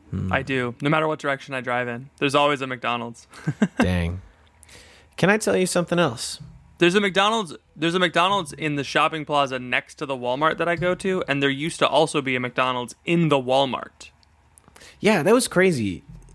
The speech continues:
Speaker 1: Wha-, whatever happened to McDonald's in the Walmart? They've switched them with Subways.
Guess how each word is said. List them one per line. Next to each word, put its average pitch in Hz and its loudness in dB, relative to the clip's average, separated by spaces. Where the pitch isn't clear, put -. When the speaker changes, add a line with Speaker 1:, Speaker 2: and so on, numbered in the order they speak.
Speaker 1:
Wha-, 123 -6
whatever 254 4
happened 180 4
to 139 -2
McDonald's 123 0
in 113 4
the 104 6
Walmart? 85 -4
They've 139 4
switched 196 2
them 170 4
with 143 4
Subways. - 0